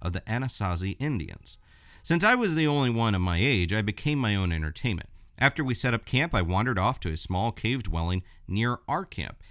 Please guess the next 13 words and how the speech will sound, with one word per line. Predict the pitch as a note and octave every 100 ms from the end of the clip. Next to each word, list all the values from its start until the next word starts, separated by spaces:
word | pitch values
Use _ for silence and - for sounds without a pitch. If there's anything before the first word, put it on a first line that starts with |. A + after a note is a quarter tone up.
| - -
It |
was | A3
a | F#3+
small | - C#3+ G#2+
dwelling, | F2 E2+ D#2
a | F2+
couple | C#3+ - A2+
of | F2+
rooms, | F#2+ G2+ G2+ - - -
probably | - E3+
no | C3+ A2
bigger | G2 F#2 F2
than | F2 E2